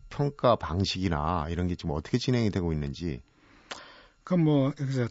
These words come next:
Speaker 2: 자세히 말씀드리겠는데 이 급, 삼 급 이렇게, 어, 그 이제 수능이 바뀌지 않습니까? 거기에 맞춰서 이제 등급을 지금 현재는 한 사 등급을 했어요.
Speaker 1: 네.
Speaker 2: 제일 밑에가 이제 페일이라는 것이 있고
Speaker 1: 음.
Speaker 2: 그 낙제가
Speaker 1: 낙제,
Speaker 2: 되는 거죠.
Speaker 1: 페일. 네.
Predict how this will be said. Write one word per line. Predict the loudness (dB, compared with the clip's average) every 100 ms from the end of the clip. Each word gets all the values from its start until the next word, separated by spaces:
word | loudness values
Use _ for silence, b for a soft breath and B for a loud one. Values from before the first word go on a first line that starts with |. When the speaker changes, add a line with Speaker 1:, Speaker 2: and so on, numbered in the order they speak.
| -6
Speaker 2:
자세히 | -8 0 2
말씀드리겠는데 | 4 4 4 2 2 0 0
이 | 2 2
급, | 0
삼 | 0 0
급 | 4 4
이렇게, | 4 4 4 4 2 -2 B B B B
어, | 2 4 4 4 2 0 -2 -4 -6 -10 _
그 | -4 -2 -2 -6 -8
이제 | -4 -4
수능이 | 0 4 4
바뀌지 | 4 0 -2 0
않습니까? | 0 -2 -4 -4
거기에 | 0 2 4
맞춰서 | 2 0 0 0 4 4 4 0 B B B
이제 | -4 -2
등급을 | 2 2 2 4 4 4 B B B _
지금 | -4 0 2
현재는 | 4 2 4 2
한 | 0
사 | -4 -4 2
등급을 | 2 2 0 0
했어요. | -4 -4 -4 -2 2
Speaker 1:
네. | 2 2
Speaker 2:
제일 | 0 4
밑에가 | 4 2 -4
이제 | -6 -10 0
페일이라는 | 2 4 2 -2 -6
것이 | -8 -10 -10
있고 | 0 2
Speaker 1:
음. | 2 -4 -10
Speaker 2:
그 | -8
낙제가 | -8 -10 _ _ -6 0 2
Speaker 1:
낙제, | 2 0 -2
Speaker 2:
되는 | 0 0 0
거죠. | 0
Speaker 1:
페일. | -2 -6
네. | B